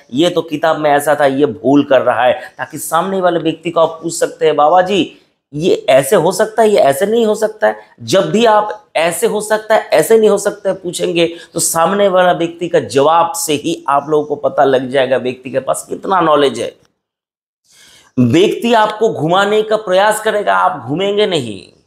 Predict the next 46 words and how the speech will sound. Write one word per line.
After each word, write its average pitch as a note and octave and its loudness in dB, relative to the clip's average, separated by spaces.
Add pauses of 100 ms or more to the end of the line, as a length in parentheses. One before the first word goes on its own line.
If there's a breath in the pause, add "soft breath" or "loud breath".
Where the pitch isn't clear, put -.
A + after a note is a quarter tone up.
(160)
क्यों? - 0
आप D3 0
पढ़े F3+ 2
हैं, C#3+ -2
किताब F#3+ -2
से - -8
बढ़कर E3 0
कोई F#3 -2
चीज़ E3 -8
नहीं E3 -6
होता A2+ -6
है। F#2 -4 (280 loud breath)
अगर D3 2
किताब F#3+ 0
में G3 0
वो F3+ 0
लिखा E3 -2
है, E3+ 2
और F#3 4
अच्छा F#3+ -2
किताब G#3+ 0
पढ़ने E3 0
की D#3 -10
कोशिश C3 -10
कीजिएगा, G2+ -4 (320 loud breath)
ठीक F#3+ 2
है, F#3 4
वो C#3+ 4
रेफरेंस G#3 2
वाला G#3 2
किताब F3 -2
नहीं, D#3+ 0
अच्छा D#3+ -2
पुराण, D#3 -2 (320 soft breath)
अच्छा - -4
पुराण E3 0
का, D#3+ 0
उपपुराण D#3+ -2
इत्यादि F#3+ -2
ऐसे F3 0
किताब D#3+ -6
को D#3 -12
पढ़ने D3 -2
की C#3+ -18
कोशिश - -12
कीजिए, E3+ -2